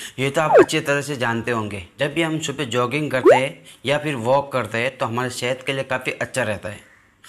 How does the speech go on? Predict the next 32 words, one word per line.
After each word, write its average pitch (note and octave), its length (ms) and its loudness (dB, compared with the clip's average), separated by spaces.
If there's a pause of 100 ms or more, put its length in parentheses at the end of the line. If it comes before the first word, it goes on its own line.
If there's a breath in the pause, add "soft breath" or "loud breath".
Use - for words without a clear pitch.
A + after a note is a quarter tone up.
(180 loud breath)
और C#3 80 2
हमारा C#3 280 2
दिन C#3+ 260 6
भी D#3+ 100 4
अच्छा - 320 0
गुजरता A2+ 420 -2
है। F#2+ 160 -10 (160)
लेकिन C#3+ 280 -2
इसमें D#3 320 -2
शरीर D#3 360 -2
के E3+ 140 0
कितने E3+ 360 -4
फ़ायदे C3+ 340 0
हैं, D3+ 160 -2 (180 loud breath)
आप - 220 -8
खुद F3+ 240 0
देख C3+ 200 0
लीजिए। A2+ 380 -6 (200)
नंबर C#3+ 240 0
एक, - 220 -4
आप C3+ 160 0
हर C3 300 0
रोज़ D3+ 180 0
मैक्सिमम C3+ 480 -4
दो C3+ 160 -2
से C#3 140 -6
तीन C3+ 280 -4
घंटा B2+ 220 0
अगर B2 200 0
आप A#2+ 140 -2
चलते A#3+ 340 6
हैं, G2 220 -6